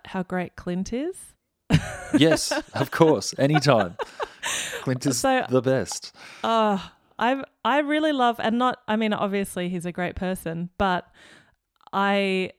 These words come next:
Speaker 1: was so excited to get to play music with him in, in Ben Salter's band because he has such a,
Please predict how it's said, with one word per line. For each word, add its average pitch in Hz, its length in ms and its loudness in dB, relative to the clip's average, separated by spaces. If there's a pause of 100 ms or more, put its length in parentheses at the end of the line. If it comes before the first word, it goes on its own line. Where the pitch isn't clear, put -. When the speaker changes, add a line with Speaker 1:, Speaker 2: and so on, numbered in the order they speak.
(140)
Speaker 1:
was 190 160 -4
so 220 280 -2
excited 196 480 -2
to - 80 -8
get - 200 -8
to 180 80 -8
play 180 500 -4
music 196 440 -2
with 175 160 -6
him 175 240 -4
in, 175 260 -4
in 180 160 -4
Ben 175 220 -4
Salter's 180 400 -6
band 165 340 -6
because 180 520 -6 (420)
he - 200 -6
has 226 220 -4
such 233 300 -4
a, 208 200 0